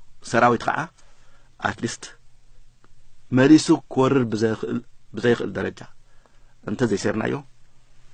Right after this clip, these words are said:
ዕረፍቲ ኣይንረክብን። ኣብዚ ከባቢ እዚ ሰላም ቅሳነት ኣይንረክብን ዝብል ርእይቶ ከዓ ብሓደ ገጽ ነይሩ። ስለዚ ኢቶ ናይ ኣፈላላይ፣ ስለዚ ኣስመራ እቲ ቦታ ምእታው ኣይኮነን እቱ ዋና ጉዳይ። እቲ ሰራዊት ክሻብ ሽዑ ክከላኸል እዩ። ነቲ ሰራዊት ክነድኽሞ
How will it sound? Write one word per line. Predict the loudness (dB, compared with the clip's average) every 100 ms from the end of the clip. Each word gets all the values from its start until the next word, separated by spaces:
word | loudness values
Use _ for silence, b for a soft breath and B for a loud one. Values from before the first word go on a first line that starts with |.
| -20 -20 -20 -4
ዕረፍቲ | -2 -2
ኣይንረክብን። | -4 -8 -10 -12 -12
ኣብዚ | -12
ከባቢ | -14 -16
እዚ | -16 -8
ሰላም | -4 -4 -6
ቅሳነት | -8 -6 -6 -8
ኣይንረክብን | -10 -10 -12 -12 -12
ዝብል | -12 -14 b b
ርእይቶ | -12 -8
ከዓ | -6 -6
ብሓደ | -8 -12 -10
ገጽ | -12 -14
ነይሩ። | -16 -16 b b b
ስለዚ | 0 2 4 2
ኢቶ | 0 0 0 -2 -10 _ -12 -2
ናይ | 0
ኣፈላላይ፣ | 0 -2 -2 -10 -14 b b
ስለዚ | -4 -2 0 -2 -4 b b b -4
ኣስመራ | 2 6
እቲ | 6 4
ቦታ | 2
ምእታው | 2 2 0
ኣይኮነን | 0 -8 -8
እቱ | -10 -10 -10 -14 -18 -20 -20 -20 -12
ዋና | -6 -4 -6
ጉዳይ። | -8 -14 -16 -20 b b b b -12
እቲ | -2
ሰራዊት | 2 4 2 -2
ክሻብ | -4 -4 -2
ሽዑ | -6 -8
ክከላኸል | -6 -6 -4 -4
እዩ። | -4
ነቲ | -6
ሰራዊት | -8 -8 -8 -12 b b b b
ክነድኽሞ | -10 -8 -6